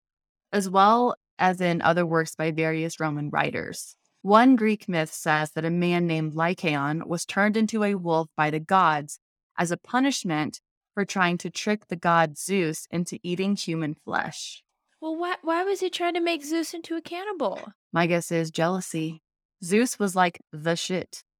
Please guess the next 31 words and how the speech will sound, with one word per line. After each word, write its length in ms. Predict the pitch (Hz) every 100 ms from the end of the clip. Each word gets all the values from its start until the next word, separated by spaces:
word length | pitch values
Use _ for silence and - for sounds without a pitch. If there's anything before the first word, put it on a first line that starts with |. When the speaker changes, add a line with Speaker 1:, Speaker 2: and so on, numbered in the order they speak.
| _
Speaker 1:
He 100 | 196
was 140 | 190 170
the 280 | 156 180 185
god. 440 | 185 175 160 175 _ _ -
Speaker 2:
Yeah, 220 | 285 - -
top 280 | 254 247
of 120 | 240 226
the 100 | 220
tower 480 | 233 262 233 - -
or 120 | 196
the 40 | 185
Speaker 1:
And 60 |
I, 60 | 185
I, 20 |
Speaker 2:
mountain, 260 | 165 208 220
I 40 | 214
Speaker 1:
I, 20 | 233
I 40 |
don't 100 | 190 233
even 100 | 214
Speaker 2:
guess. 80 |
Speaker 1:
know 100 | 202
how 100 | 196 180
to 80 |
say 240 | 180 226 233
L-, 260 | 160 151 - _
Lycaon. 640 | 139 143 185 - 143 156 175
Like, 320 | 131 - - _ _
he's 160 | - 185
a 60 | 170
nobody. 580 | 185 180 135 143 139